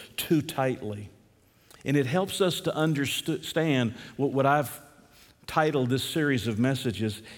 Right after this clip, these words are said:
it helps us to understand the good life and the pursuit of the good life. I think everybody in this room wants to live the good life, right? I mean, there'd be something wrong with you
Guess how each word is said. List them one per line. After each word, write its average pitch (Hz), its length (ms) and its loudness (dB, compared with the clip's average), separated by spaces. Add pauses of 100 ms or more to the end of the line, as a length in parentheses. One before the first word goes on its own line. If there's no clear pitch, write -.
it 120 100 -4
helps 185 320 0
us 175 160 0
to - 160 -2
understand 139 720 0
the 123 80 0
good 117 300 0
life 95 480 -8 (320)
and 131 120 2
the 120 100 -2
pursuit - 840 -2 (280)
of 110 160 -2
the 104 80 0
good 107 280 0
life. 92 540 -10 (440)
I 139 60 -2
think 160 180 2 (200)
everybody 135 400 2
in 123 100 2
this 117 200 -2
room 113 420 0
wants 120 300 -2
to 117 100 -6
live 110 320 0
the 110 80 -2
good 139 240 -2
life, 90 320 -6
right? 123 260 -2 (800)
I - 40 -6
mean, 107 300 0
there'd 113 180 -2
be 117 100 0
something 117 380 -2
wrong 123 340 2
with 101 180 -2
you 98 240 -6